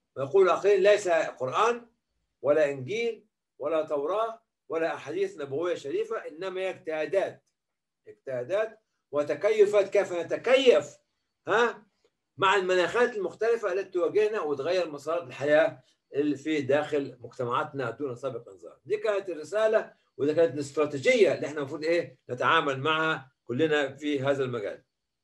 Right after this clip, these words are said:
فعليكم يا شباب، اسمعوا هذه، عليكم يا شباب ألا تصابوا بالدوار، بالدوار، بالدوار، وفقدان البصر، وفقدان البصيرة،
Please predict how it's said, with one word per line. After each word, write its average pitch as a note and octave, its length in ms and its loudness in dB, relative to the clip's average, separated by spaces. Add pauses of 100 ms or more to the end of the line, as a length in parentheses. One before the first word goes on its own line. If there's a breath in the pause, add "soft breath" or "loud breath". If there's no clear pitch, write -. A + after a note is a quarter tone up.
(1160)
فعليكم G#3+ 500 4
يا G#3 100 6
شباب، F3+ 500 0 (1200)
اسمعوا D#3+ 380 2
هذه، A#2+ 300 -4
عليكم G3+ 540 2
يا F#3+ 100 -4
شباب G3+ 400 -6 (140)
ألا G#3+ 280 2
تصابوا G#3 460 4
بالدوار، D#3+ 720 4 (1160)
بالدوار، C#3+ 600 4 (480)
بالدوار، C#3 560 2 (1080)
وفقدان B2+ 460 2
البصر، F#3 500 0 (840)
وفقدان D#3+ 420 -2
البصيرة، C#3 680 2